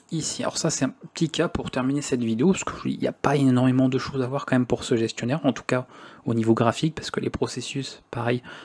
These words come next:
on en reparlera plus en détail dans une autre vidéo. Mais ce qui peut être aussi éventuellement intéressant, voilà c'est vraiment la petite option, hein, j'aurais pu, euh, vous passer ça, mais c'est petit, le, le petit détail bonus, c'est par exemple au niveau de la priorité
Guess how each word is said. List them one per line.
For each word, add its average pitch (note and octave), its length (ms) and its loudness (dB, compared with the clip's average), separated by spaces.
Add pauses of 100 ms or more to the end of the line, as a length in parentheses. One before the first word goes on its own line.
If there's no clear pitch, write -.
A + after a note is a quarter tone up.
(200)
on A#2 80 -2
en G#2+ 60 -2
reparlera A#2 320 2
plus A#2+ 180 -2
en - 20 0
détail A#2+ 320 0
dans A#2 140 -2
une A2+ 140 -4
autre A2 120 -10
vidéo. B2+ 300 0 (480)
Mais D3 200 4 (120)
ce - 80 -10
qui - 80 -8
peut C3+ 100 -2
être C#3 140 -2
aussi D3 340 2 (160)
éventuellement D#3+ 720 4
intéressant, C#3 480 6
voilà C3+ 160 6
c'est - 160 0
vraiment C3 240 4
la A#2+ 80 2
petite - 240 -10
option, A#2+ 400 0
hein, A2 60 -2
j'aurais A2 160 -2
pu, - 180 -2
euh, A#2+ 240 -2
vous A#2+ 180 -4
passer A#2+ 280 -4
ça, C3+ 220 -8
mais A#2 180 -16
c'est - 160 -10
petit, - 380 -4
le, C3+ 200 -8
le C3+ 80 -8
petit - 220 -10
détail A#2+ 300 0
bonus, A#2+ 260 0 (380)
c'est - 140 -4
par B2 200 2
exemple C#3+ 180 6
au D3 40 8
niveau C#3 200 6
de B2 60 0
la A#2+ 80 0
priorité B2+ 580 2